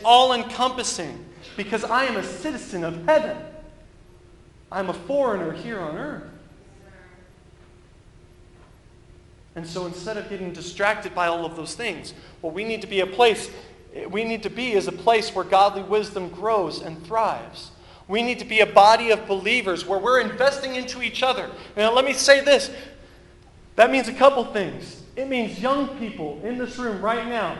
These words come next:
physically young people, seek godly wisdom. Find someone who can invest into you. If you're a young married couple,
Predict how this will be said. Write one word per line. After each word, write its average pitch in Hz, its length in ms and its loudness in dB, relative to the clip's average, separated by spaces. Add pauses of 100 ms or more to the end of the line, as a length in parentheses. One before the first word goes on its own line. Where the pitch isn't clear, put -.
(140)
physically 196 420 -6
young 220 280 -2
people, 147 420 -10 (760)
seek - 560 -4 (480)
godly 247 480 2 (440)
wisdom. - 720 -6 (840)
Find 285 360 2
someone 247 600 -2
who 262 160 -8
can 277 140 -8
invest 285 560 -8
into 294 260 -10
you. 190 500 -12 (240)
If 214 160 -6
you're 277 180 2
a 262 120 -6
young 277 260 -4
married 247 320 -4
couple, 220 420 -8